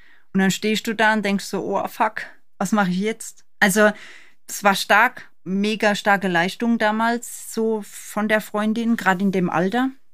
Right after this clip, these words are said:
Aber es hat mich dann irgendwie halt so an meine Grenzen gebracht. Und dann konnte ich halt nicht einfach sagen, „Okay, ich fahr jetzt da das Auto gegen den Baum.“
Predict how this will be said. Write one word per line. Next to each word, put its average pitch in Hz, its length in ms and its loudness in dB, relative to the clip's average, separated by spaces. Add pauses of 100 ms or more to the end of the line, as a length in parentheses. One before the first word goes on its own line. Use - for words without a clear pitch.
Aber 196 420 4
es 196 260 -4
hat 202 140 -4
mich 214 160 -2
dann 214 220 2
irgendwie 214 500 0
halt 202 180 2
so - 120 -4
an 196 100 0
meine 190 180 2
Grenzen 226 380 2
gebracht. - 440 -10
Und 175 120 -2
dann 170 140 0
konnte 190 260 -2
ich 185 80 -2
halt 180 160 0
nicht 185 160 -4
einfach 185 300 -2
sagen, 180 320 -2
„Okay, 196 360 -2
ich - 220 -10
fahr 175 200 0
jetzt - 220 -8
da 175 200 0
das 180 180 -10
Auto 208 240 2
gegen 160 280 -2
den - 40 -10
Baum.“ 147 340 -4